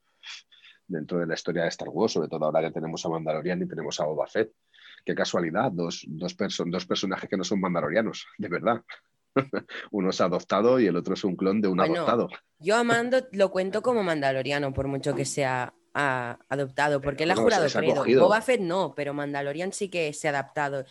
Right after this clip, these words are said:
Speaker 2: y ha jurado el credo.
Speaker 1: Bueno, igual que lo hizo Django, o sea, Django también era, era acogido, adoptado por, por mandalorianos.
Speaker 2: Claro.
Speaker 1: Eh, y él se siente como cuando le dices, "Armadura es mía", o sea,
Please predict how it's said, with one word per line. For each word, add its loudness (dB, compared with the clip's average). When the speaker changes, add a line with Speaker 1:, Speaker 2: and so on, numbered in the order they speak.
Speaker 2:
y -2
ha 0
jurado -2
el -6
credo. -8
Speaker 1:
Bueno, 2
igual 4
que 2
lo 4
hizo 2
Django, 2
o -12
sea, -2
Django -2
también 2
era, -2
era 0
acogido, -4
adoptado -4
por, -6
por -6
mandalorianos. -4
Speaker 2:
Claro. -12
Speaker 1:
Eh, -6
y 0
él -2
se 0
siente 0
como -2
cuando -4
le -4
dices, -4
"Armadura -2
es -6
mía", 0
o -12
sea, -4